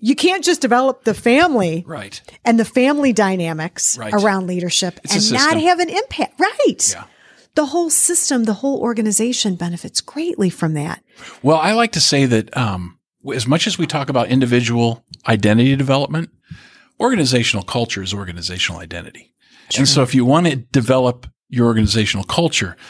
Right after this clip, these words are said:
Speaker 2: then you work on these identity pieces. And there's, I could cure insomnia with the, you know,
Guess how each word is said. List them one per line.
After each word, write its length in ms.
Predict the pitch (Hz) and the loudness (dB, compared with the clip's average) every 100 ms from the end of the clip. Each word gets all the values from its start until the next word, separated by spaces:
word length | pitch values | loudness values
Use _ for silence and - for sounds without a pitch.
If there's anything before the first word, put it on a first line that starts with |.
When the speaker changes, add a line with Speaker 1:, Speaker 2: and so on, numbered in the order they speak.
| - | -4
Speaker 2:
then 140 | - 127 | 2 4
you 100 | 117 | 4
work 260 | 127 156 143 | 2 0 0
on 100 | 113 | 0
these 180 | 110 | 0
identity 460 | 104 95 98 98 95 | -2 -6 -6 -8 -10
pieces. 400 | - 98 110 107 | -10 -8 -2 0
And 120 | 131 | 2
there's, 240 | 180 185 - - | 2 2 0 0
I 100 | 165 | 0
could 340 | 165 113 - | 0 -4 -6
cure 180 | - 143 | 0 2
insomnia 600 | 110 - 135 131 117 92 | 2 2 2 4 4 0
with 220 | 101 101 | -6 -8
the, 320 | - 104 104 - - | -8 -8 -8 -16 -6
you 160 | 131 | 0
know, 280 | 113 104 | 0 0